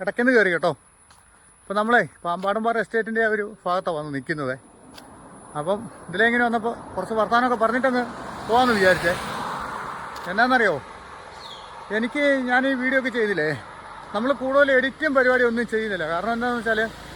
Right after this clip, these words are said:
ഒരുപാട് നേരം ഫോണിലോട് നോക്കി ഇരിക്കാൻ പറ്റില്ല. ആ, അതിൻ്റെ കാരണം എൻ്റെ കണ്ണിൻ്റെ പ്രശ്നം തന്നെയാണ്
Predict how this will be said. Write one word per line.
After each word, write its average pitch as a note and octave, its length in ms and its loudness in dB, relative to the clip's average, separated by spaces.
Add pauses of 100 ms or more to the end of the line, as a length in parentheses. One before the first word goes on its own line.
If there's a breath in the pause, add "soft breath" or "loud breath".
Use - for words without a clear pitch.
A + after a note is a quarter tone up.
(140)
ഒരുപാട് C#4 400 4
നേരം C4 200 2 (420)
ഫോണിലോട് C4 420 6
നോക്കി B3 180 2
ഇരിക്കാൻ B3+ 280 2
പറ്റില്ല. C#3 220 -2 (1160)
ആ, F#3 40 2 (720)
അതിൻ്റെ A3+ 260 -2
കാരണം B3+ 280 6
എൻ്റെ B3+ 200 0
കണ്ണിൻ്റെ C#4 380 4
പ്രശ്നം C4 280 -2
തന്നെയാണ് A3 260 2